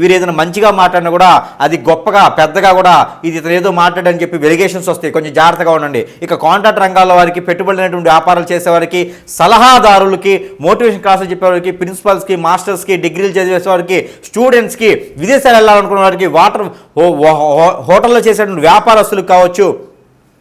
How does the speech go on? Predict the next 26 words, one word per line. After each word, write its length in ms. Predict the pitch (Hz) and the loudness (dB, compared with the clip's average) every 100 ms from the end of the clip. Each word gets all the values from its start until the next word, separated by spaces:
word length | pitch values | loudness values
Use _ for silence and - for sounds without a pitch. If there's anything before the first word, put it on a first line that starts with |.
| _ _ _ _ 190 | _ _ _ _ 2
ఇలా 120 | 220 180 - - - 131 170 | 4 4 2 -8 -20 -4 2
గోల్డ్, 280 | 247 233 156 - - | 4 4 0 -4 -6
సిల్వర్ 360 | 233 247 226 135 - - - 165 | -2 0 0 0 -4 -18 -4 2
ఏదైనా 260 | 226 254 240 | 2 2 -2
చేసే 180 | 226 233 | 0 0
రియల్ 160 | 196 262 | 2 2
ఎస్టేట్ 300 | 262 233 208 135 | 2 2 2 0
ఇలాంటి 240 | 180 202 185 | 0 -2 0
చేసే 180 | 208 214 190 | -2 0 2
వ్యాపారస్తులకి, 580 | 180 202 220 214 180 180 165 | 2 2 -2 -2 -4 0 0
రాజకీయ 300 | 202 202 220 | 0 -2 -2
రంగంలో 220 | 202 196 | 0 0
ఉన్నటువంటి, 240 | 190 170 160 | -2 -6 -10
సినీ 140 | 208 214 | -6 -4
రంగంలో 220 | 196 196 | -4 -4
ఉన్నటువంటి 480 | 190 185 190 175 185 143 - _ 180 | -4 -4 -6 -4 -6 -6 -12 _ 0
కన్యా 260 | 202 220 220 | 0 2 2
రాశి 200 | 214 214 | 2 2
వారికి, 260 | 202 196 190 170 | 0 2 2 2
అన్ని 200 | 190 208 | 0 -2
రంగాల్లో 300 | 202 190 190 190 | 0 2 2 0
ఉన్నటువంటి 320 | 190 190 180 | -4 -4 -4
కన్యా 200 | 175 196 | -2 0
రాశి 140 | 185 180 | 0 0
వారికి 180 | 180 180 | -2 0
కూడా 140 | 190 | 2